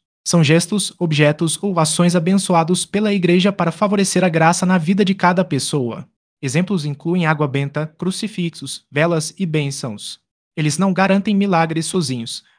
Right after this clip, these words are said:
mas ajudam a abrir caminhos para a oração e a passagem da graça pela fé e pela prática. Lugar na tradição católica. Na tradição católica, sacramentais convivem com os sacramentos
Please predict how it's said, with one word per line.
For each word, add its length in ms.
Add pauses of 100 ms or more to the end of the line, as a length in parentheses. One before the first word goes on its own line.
mas 220
ajudam 360
a 40
abrir 240
caminhos 500
para 220
a 20
oração 500
e 140
a 60
passagem 480
da 120
graça 380
pela 240
fé 400
e 60
pela 240
prática. 600 (380)
Lugar 260
na 120
tradição 560
católica. 560
Na 80
tradição 580
católica, 760
sacramentais 720
convivem 460
com 160
os 80
sacramentos 720